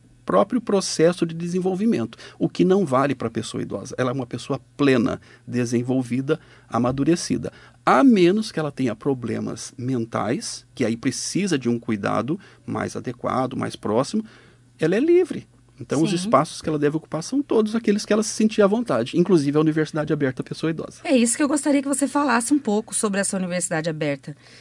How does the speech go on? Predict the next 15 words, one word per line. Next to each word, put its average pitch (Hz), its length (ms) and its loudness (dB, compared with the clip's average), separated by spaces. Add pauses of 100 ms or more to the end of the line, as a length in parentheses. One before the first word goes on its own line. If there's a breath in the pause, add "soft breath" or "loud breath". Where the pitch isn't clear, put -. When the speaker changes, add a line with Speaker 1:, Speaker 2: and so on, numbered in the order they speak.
(220 loud breath)
Speaker 2:
à 185 160 2
Pessoa 190 460 -2
Idosa, 175 460 -2
que - 160 -8
é 180 80 2
uma 170 200 -2
atividade 160 560 -4
da 196 120 0
Universidade 180 480 -2
Federal 156 280 -4
de 151 100 -8
Mato 139 200 -8
Grosso 156 160 -10
do 170 80 -10
Sul. 349 240 -4